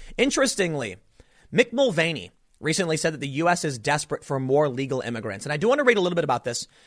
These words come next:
'cause I, I then want, 'cause it, 'cause legal immigrants are very different from illegal immigrants, and that's an important point.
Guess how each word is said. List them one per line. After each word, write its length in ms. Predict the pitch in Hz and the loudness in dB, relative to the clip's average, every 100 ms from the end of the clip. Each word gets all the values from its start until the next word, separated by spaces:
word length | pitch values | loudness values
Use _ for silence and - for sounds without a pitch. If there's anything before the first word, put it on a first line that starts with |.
| - | -10
'cause 140 | 151 | -2
I, 140 | 165 - | 0 2
I 80 | 160 | 2
then 200 | 202 240 | 2 2
want, 200 | 214 - | 0 2
'cause 120 | 202 | 0
it, 140 | - | 2
'cause 280 | - 165 135 | 0 0 -2
legal 320 | 143 226 254 | -2 2 2
immigrants 380 | 175 147 143 139 | 2 0 -2 0
are 80 | 127 | 2
very 180 | 147 147 | 2 2
different 240 | 135 113 | 0 -4
from 140 | 131 | -6
illegal 360 | 139 151 131 117 | -4 -4 -2 -4
immigrants, 400 | 107 104 104 107 | -6 -8 -8 -6
and 60 | 127 | -6
that's 120 | 131 | -4
an 60 | |
important 360 | 117 135 117 110 | -4 -2 -4 -2
point. 260 | 220 147 | 0 0